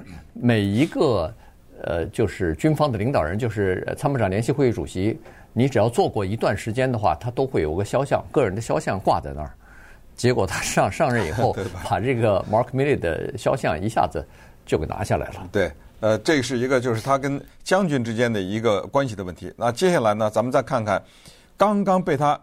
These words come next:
Speaker 2: 开掉的叫做 Charles Q Brown Junior 将军啊，这个人，这个人呢，首先他是一个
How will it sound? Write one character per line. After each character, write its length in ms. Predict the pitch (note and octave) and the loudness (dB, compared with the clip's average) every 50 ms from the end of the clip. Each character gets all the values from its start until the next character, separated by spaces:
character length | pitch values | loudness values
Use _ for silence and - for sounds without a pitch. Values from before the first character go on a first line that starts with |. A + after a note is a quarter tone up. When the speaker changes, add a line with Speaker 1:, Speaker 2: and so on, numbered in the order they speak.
| _ _ _ _ _ | _ _ _ _ _
Speaker 2:
开 200 | - - D#3 D3+ | -2 -2 0 0
掉 220 | C#3+ D3+ C3 A#2 | 2 2 2 2
的 380 | G2+ G2+ G#2 G2+ F#2+ F#2 F#2 E2 - _ _ | 2 2 0 2 2 0 -2 -4 -8 _ _
叫 180 | - - A#2 G#2+ | -2 0 2 2
做 100 | G2 G2+ | 0 0
Charles 380 | - - C#3+ C#3 C3+ C3+ - - | 0 2 4 4 4 2 0 -4
Q 260 | - - C#3 B2+ A2+ F2 - | -6 -2 0 0 0 0 0
Brown 280 | G#2+ A#2+ A#2+ A#2+ A#2 G#2+ | 2 2 4 2 2 0
Junior 380 | - C3 C3 A#2+ G#2+ G2 F#2 - | -2 -2 0 0 0 0 0 0
将 240 | - - A#2+ A2+ | 0 0 2 2
军 200 | G#2+ G#2 A2+ A#2+ - - _ _ _ | 2 0 -2 -4 -6 -10 _ _ _
啊， 120 | - - F2 | -6 -6 -2
这 160 | - - E3 A#2 | 0 0 0 0
个 60 | F2 | 0
人， 180 | D#2 D2+ D2+ D2+ - _ - - - - - - - _ _ | -2 -8 -10 -14 -16 _ -20 -20 -20 -20 -20 -20 -20 _ _
这 140 | _ - C4+ | _ 2 4
个 60 | A#3 | 4
人 160 | D#3+ C3+ C3+ D3+ | 4 2 0 0
呢， 120 | D#3+ D3 | 0 0
首 160 | C#3 - B2 | 0 0 -2
先 240 | A2+ B2 D3 D#3 - - - | 0 0 0 0 0 -4 -4
他 120 | - - C3+ | -2 0 0
是 160 | C3+ - B2+ | 0 0 -4
一 80 | A#2+ C3 | -4 -4
个 340 | A#2+ C#3 C3 A#2 G#2+ - | -2 0 2 2 2 2